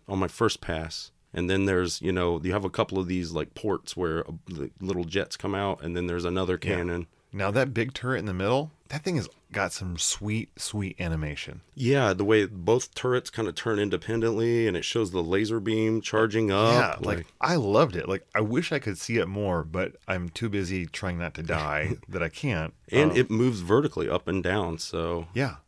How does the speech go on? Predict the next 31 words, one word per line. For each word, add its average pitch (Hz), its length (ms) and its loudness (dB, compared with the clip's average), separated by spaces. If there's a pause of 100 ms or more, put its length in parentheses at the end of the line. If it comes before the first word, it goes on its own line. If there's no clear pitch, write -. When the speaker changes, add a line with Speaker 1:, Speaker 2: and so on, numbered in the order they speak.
(120)
Speaker 1:
I 104 220 0
try 117 240 0
to 92 240 6
pound 113 260 4
it 95 80 4
as 85 80 -4
much 101 220 2
as 95 80 0
I 82 80 2
can, 131 560 0
and 90 540 -2
then 95 100 2
Speaker 2:
Now, 113 240 2 (160)
on 107 100 0
the 101 80 0
back 110 300 -4
half 117 260 -4
of 82 80 -6
this 82 160 -6
level, 78 420 -4
there 87 200 -4
is 82 120 -4
a 82 300 -4 (240)
hidden, 85 720 -4 (100)
uh, 78 320 -2 (180)
health 104 340 -2
up. - 260 -4 (280)
Refills 95 360 -4
all 85 140 0
your 80 100 -4
health. 80 320 -8